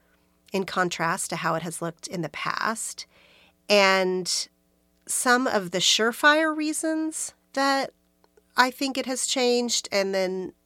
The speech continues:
you know, some of just my own guesses, because I guess I can't know for sure every single piece of this. It's also very important for me to say at the top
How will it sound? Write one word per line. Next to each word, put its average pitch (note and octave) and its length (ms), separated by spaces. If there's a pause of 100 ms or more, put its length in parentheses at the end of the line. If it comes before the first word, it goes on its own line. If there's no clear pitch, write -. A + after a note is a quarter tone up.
(580)
you F#3+ 120
know, E3 100
some E3+ 260
of E3 140
just - 340 (220)
my E3 320
own D#3+ 140
guesses, - 640
because F3+ 260
I E3 80
guess D#3+ 180
I E3+ 80
can't - 280
know F3+ 280 (560)
for F3 160
sure F3 360
every E3 220
single D#3+ 340
piece - 320
of - 80
this. - 340 (400)
It's G3 120
also A3+ 580 (340)
very G#3+ 440
important C4+ 580
for A3 180
me G#3 100
to G3+ 100
say F#3 600
at F#3+ 120
the G3+ 80
top - 480